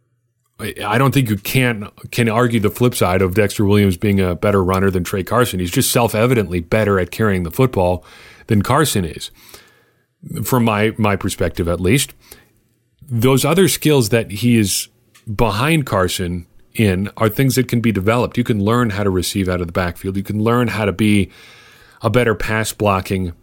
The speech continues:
back. We've seen guys in Green Bay do that already. Aaron Jones has improved over the past year as a, as a pass blocker. Jamal Williams started out good and has continued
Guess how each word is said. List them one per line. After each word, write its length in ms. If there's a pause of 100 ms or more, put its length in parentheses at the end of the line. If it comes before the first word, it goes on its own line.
back. 360
We've 180
seen 300
guys 340
in 180
Green 300
Bay 220
do 240
that 240
already. 500
Aaron 340
Jones 520
has 220
improved 500
over 140
the 80
past 420
year 140
as 180
a, 180
as 160
a 60
pass 300
blocker. 440 (300)
Jamal 380
Williams 320
started 320
out 200
good 220
and 120
has 180
continued 640